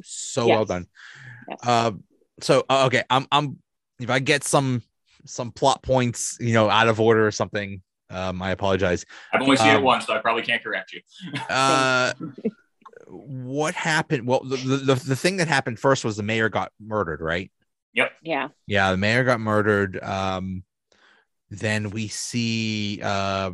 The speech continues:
Speaker 1: the, the, the, there's, um, somebody on a subway, and there's a bunch of thugs wearing, like,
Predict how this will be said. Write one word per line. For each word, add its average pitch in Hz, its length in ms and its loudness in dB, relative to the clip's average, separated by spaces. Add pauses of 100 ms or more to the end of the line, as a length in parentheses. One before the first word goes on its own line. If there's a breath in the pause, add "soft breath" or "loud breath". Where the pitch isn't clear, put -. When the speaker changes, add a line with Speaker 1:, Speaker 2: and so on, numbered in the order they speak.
(320)
Speaker 1:
the, 107 140 -6
the, 101 220 -6 (120)
the, 95 120 -8 (100)
there's, 98 500 -2
um, 92 400 -4
somebody 117 380 0
on 107 100 2
a 101 40 2
subway, 113 760 2
and 104 100 -2
there's 101 160 0
a 98 40 -6
bunch 104 200 -2
of 95 100 -8
thugs 107 600 0
wearing, 101 380 0
like, 92 360 -6